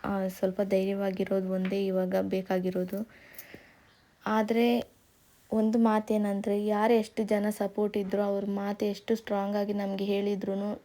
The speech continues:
ನಾವು ಅಂತ ಅವ್ರ ಥಿಂಕಿಂಗಲ್ಲಿ ಬಿದ್ದೋದ್ರೆ, ಮ್, ತುಂಬ ಅಂದ್ರೆ ತುಂಬ ಕಷ್ಟ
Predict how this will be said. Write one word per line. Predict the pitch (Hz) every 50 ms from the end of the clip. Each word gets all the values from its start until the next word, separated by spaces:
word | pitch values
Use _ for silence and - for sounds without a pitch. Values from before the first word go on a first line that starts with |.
| _ -
ನಾವು | 220 220 220 214 214 220 233 247 254
ಅಂತ | 240 226 214 214 - - 214 214 214 214 220 - - - - - - - - - - _ _ _ _ -
ಅವ್ರ | - 226 220 214 214 208 - -
ಥಿಂಕಿಂಗಲ್ಲಿ | - 233 226 220 - 240 240 233 226 214 208 208
ಬಿದ್ದೋದ್ರೆ, | 196 202 208 196 208 208 202 196 196 202 202 208 208 - - _ _ _ _ - -
ಮ್, | 220 220 208 202 - _ _ _
ತುಂಬ | - 240 233 233 226 226
ಅಂದ್ರೆ | 226 220 214 208
ತುಂಬ | 214 - 214 214 214 208 220
ಕಷ್ಟ | 220 220 - 202 190 190 - -